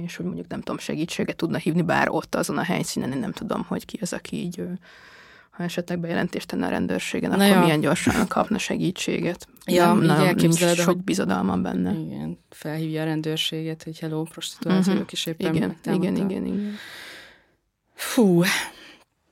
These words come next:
Speaker 2: Ja, ö, most már azért elég, elég testközelbe hoztuk ezt a témát. Mi lehet még az, ami rávilágít, hogy ez tulajdonképpen mi? Én tényleg azon gondolkoztam, hogy,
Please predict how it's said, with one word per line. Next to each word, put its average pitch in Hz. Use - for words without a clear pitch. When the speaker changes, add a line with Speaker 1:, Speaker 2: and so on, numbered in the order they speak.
Speaker 2:
Ja, 190
ö, 185
most 175
már 170
azért 175
elég, 175
elég 190
testközelbe 170
hoztuk 165
ezt -
a 156
témát. 151
Mi 208
lehet 185
még 175
az, 175
ami 165
rávilágít, 156
hogy 160
ez 156
tulajdonképpen 151
mi? 170
Én 175
tényleg 226
azon 175
gondolkoztam, 165
hogy, 170